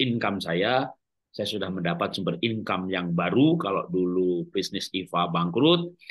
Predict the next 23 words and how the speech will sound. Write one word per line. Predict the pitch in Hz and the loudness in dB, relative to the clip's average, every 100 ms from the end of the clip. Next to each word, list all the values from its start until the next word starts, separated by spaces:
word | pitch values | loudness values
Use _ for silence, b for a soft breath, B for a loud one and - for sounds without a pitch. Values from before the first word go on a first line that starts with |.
| B | B
lalu | - 90 | -6 -4
sekarang | - 85 85 107 | -4 -4 -2 -2
ada | 85 85 98 107 117 117 - _ _ - | -4 -4 -2 0 0 -2 -10 _ _ -8
sumber-sumber | 120 101 87 95 92 101 | -4 -4 -4 -2 0 0
yang | 95 87 | 0 0
lain. | 87 90 82 78 | 0 0 -2 -6
Sehingga | 85 85 85 | -4 -2 -2
saya | 82 90 104 | -2 -2 -2
akan | 92 90 | -4 -6
fokus | 87 85 147 143 - | -8 -2 0 2 0
pada | 92 85 85 92 87 85 - _ _ _ _ | 0 -2 -2 0 0 -2 -6 _ _ _ _
pelajaran | - 147 175 160 135 131 127 131 | 0 2 4 4 4 2 2 2
olah | 107 98 | 2 2
nafas, | 131 131 123 | 2 2 0
olah | 98 101 104 | 2 2 2
hati, | 120 127 120 | 2 4 4
olah | 101 98 | 2 0
pikir, | 127 131 120 | 0 2 0
atau | 98 95 | 0 -2
pola | 117 113 107 | 2 4 2
hidup | 107 - | 0 0
sehat | 101 107 104 | 0 0 0
ini | 113 156 185 | 2 2 2